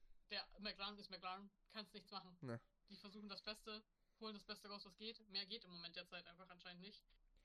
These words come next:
Speaker 2: Und
Speaker 1: Machen
Speaker 2: trotzdem
Speaker 1: die's
Speaker 2: kriegen
Speaker 1: jetzt,
Speaker 2: sie,
Speaker 1: glaub ich.
Speaker 2: und trotzdem kommen
Speaker 1: Ja.
Speaker 2: gefühlt jede Woche neue Sponsoren dazu.
Speaker 1: Ja.
Speaker 2: Zu Mc-
Speaker 1: Ich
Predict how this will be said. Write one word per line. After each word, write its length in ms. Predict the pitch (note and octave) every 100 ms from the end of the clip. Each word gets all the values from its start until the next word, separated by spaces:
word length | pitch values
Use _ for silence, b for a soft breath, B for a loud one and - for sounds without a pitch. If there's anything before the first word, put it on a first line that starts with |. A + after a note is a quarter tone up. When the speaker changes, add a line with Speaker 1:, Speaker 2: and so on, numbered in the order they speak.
| - - - - - - - -
Speaker 2:
Und 120 | - F3
Speaker 1:
Machen 80 |
Speaker 2:
trotzdem 220 | G3 G#3+ G3+
Speaker 1:
die's 60 |
Speaker 2:
kriegen 140 | A#3 A3+
Speaker 1:
jetzt, 100 | A3
Speaker 2:
sie, 40 |
Speaker 1:
glaub 220 | - A3+ B3
ich. 220 | - -
Speaker 2:
und 120 | - D#3+
trotzdem 260 | F#3+ G3
kommen 160 | F3+ G3
Speaker 1:
Ja. 60 | F#3
Speaker 2:
gefühlt 300 | F3+ G3 E3+
jede 160 | F#3+
Woche 160 | F#3 F#3
neue 160 | F3 E3+
Sponsoren 400 | - E3 E3+ D3
dazu. 340 | B2 - A#2+ - - - - _ - - - - - -
Speaker 1:
Ja. 320 | A3 G#3 G3+ - - - -
Speaker 2:
Zu 120 | -
Mc- 140 | C#3 -
Speaker 1:
Ich 200 | - B